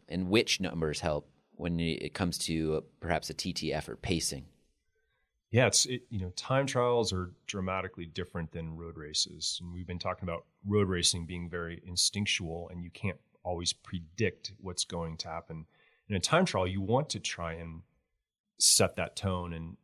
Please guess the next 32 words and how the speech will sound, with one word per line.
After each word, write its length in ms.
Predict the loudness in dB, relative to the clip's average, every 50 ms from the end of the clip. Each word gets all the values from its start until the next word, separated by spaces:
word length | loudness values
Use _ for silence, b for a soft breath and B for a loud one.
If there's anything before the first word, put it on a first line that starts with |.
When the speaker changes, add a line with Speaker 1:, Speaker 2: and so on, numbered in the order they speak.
| _
Speaker 2:
and 140 | -10 0 2
set 320 | 4 6 6 4 2 0 -4
that 180 | -6 -2 0
strategy 500 | 0 0 2 0 -2 -2 -4 -8 -10 -10
for 240 | -12 -10 -8 -6 -6
yourself. 680 | -6 -2 0 2 4 4 4 2 0 -6 -14 -20 -20 _ _ _ _ _ _ _ _ _ _ _ _ _ _
Um, 340 | -2 -2 0 0 -2 -4 -4 -4
and 160 | -2 0 2
so 560 | 4 4 4 6 6 6 4 4 2 -2 -4 -8 _ _ _ _ _ _ _ _ -2 2
that 260 | 4 4 4 4 4
means 480 | 4 4 4 4 2 2 2 2 0
data 360 | 2 2 2 2 2 2 0 -2 -4
can 280 | -6 -6 -6 -6 -6
play 300 | -8 -8 -8 -6 -6 -4
a 80 | -6 -6
large 380 | -6 -6 -6 -6 -6 -6 -10 -10
part 320 | 0 2 2 2 2 0 -4
in 220 | -6 -4 -4 -4 -6
how 220 | -8 -8 -8 -6
you 480 | -8 -8 -10 -10 -8 -8 -10 -10 -12 -16 _ _
go 160 | 0 2 4 4
after 220 | 2 2 -2 -4
that 180 | -6 -6 -6 -6
course. 400 | -6 -6 -6 -2 -2 -2 -2 -2 -2
Ideally, 380 | -4 0 4 6 6 6 6
you've 220 | 6 6 4 2 4
looked 220 | 2 2 4 4
at 100 | 2 2 2
that 140 | -2 -2
course 680 | -2 -2 0 0 2 2 4 6 6 6 6 4 2 -2 0 6
many 320 | 8 8 10 10 8 6
times. 640 | 4 0 0 2 2 2 2 4 4 4 4 4